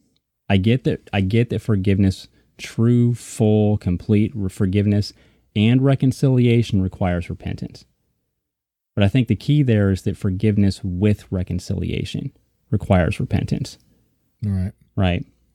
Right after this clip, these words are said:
Speaker 1: Forgiveness by itself doesn't necessarily. Right?
Speaker 2: Right.
Speaker 1: Do you, do you understand what I'm saying?
Speaker 2: Mm-hmm.
Speaker 1: There's a difference between forgiving somebody's wrong, being forgiving about their wrong,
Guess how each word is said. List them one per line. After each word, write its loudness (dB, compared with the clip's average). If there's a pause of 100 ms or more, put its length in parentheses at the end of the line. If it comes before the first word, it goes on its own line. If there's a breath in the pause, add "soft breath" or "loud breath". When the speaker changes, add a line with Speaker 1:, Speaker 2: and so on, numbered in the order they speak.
(600)
Speaker 1:
Forgiveness 0
by 0
itself -2 (680)
doesn't 2 (380)
necessarily. -2 (1300)
Right? -2 (100)
Speaker 2:
Right. 0
Speaker 1:
Do 0
you, 2
do -4
you 0
understand 2
what 4
I'm 2
saying? 2
Speaker 2:
Mm-hmm. 2
Speaker 1:
There's 2
a 2
difference 0
between 0
forgiving 0
somebody's 0
wrong, -2 (480)
being 2
forgiving 0
about -6
their 0
wrong, 0